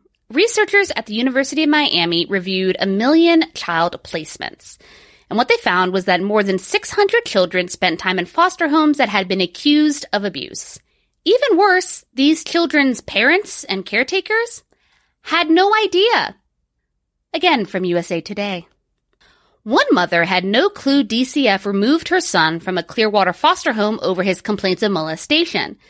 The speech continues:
and that the foster father is now facing criminal charges for possessing child pornography.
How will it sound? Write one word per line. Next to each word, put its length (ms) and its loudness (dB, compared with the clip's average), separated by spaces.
and 80 -2
that 100 -2
the 60 -2
foster 380 0
father 320 0
is 200 -4
now 160 4
facing 320 0
criminal 360 2
charges 600 0
for 140 -8
possessing 440 -2
child 240 -4
pornography. 720 -4